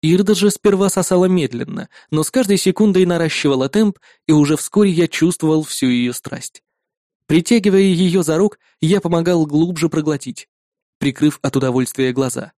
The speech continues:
Умелый язычок скользил по яичкам каждый раз, когда она заглатывала член до основания. И всё же останавливаться на одном минете я не собирался, поэтому притормозил любовницу и заставил подняться.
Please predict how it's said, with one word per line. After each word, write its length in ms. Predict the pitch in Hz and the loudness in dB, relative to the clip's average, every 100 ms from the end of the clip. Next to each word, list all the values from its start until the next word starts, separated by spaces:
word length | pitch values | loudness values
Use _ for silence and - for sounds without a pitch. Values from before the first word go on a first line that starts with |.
| _ _ _ _ _ - | _ _ _ _ _ -2
Умелый 380 | 170 247 233 180 | 2 4 4 4
язычок 400 | 156 156 208 - | 2 2 0 -2
скользил 400 | - 135 170 180 | -2 2 2 2
по 80 | |
яичкам 560 | 151 147 175 - 170 156 | 0 0 0 -2 -4 -6
каждый 380 | 160 131 117 135 | -6 -6 -4 -4
раз, 200 | 170 - - _ - | -4 -8 -20 _ -6
когда 320 | 139 165 190 | -2 0 0
она 100 | 175 | 2
заглатывала 580 | 160 151 170 156 147 143 | 2 2 2 2 2 0
член 320 | 143 139 139 | 0 -2 0
до 120 | 135 | -4
основания. 640 | 123 139 131 123 113 - _ _ _ _ _ _ _ - | -4 -4 -4 -6 -8 -16 _ _ _ _ _ _ _ -4
И 100 | 147 | 0
всё 260 | 135 - 262 | 0 2 2
же 140 | 262 | 2
останавливаться 680 | 254 - 180 175 160 156 165 | 0 2 2 4 2 2 0
на 160 | 151 143 | -2 -2
одном 180 | 135 135 | -2 -4
минете 400 | 131 139 185 147 | -2 -4 -4 -4
я 160 | 127 | -4
не 100 | 123 | -6
собирался, 680 | 123 143 160 123 117 - - _ _ _ _ _ - | -8 -4 -4 -4 -10 -16 -18 _ _ _ _ _ -6
поэтому 440 | 135 127 131 131 | -2 -2 -2 -4
притормозил 640 | 135 127 127 123 120 135 | -2 -4 -4 -6 -4 -2
любовницу 680 | 127 123 156 151 120 - - _ _ - | -2 -2 -4 -4 -10 -16 -18 _ _ -4
и 80 | 160 | -2
заставил 520 | 156 - 135 127 127 | -2 -4 -4 -2 -2
подняться. 640 | 127 120 120 - - | -6 -8 -10 -8 -14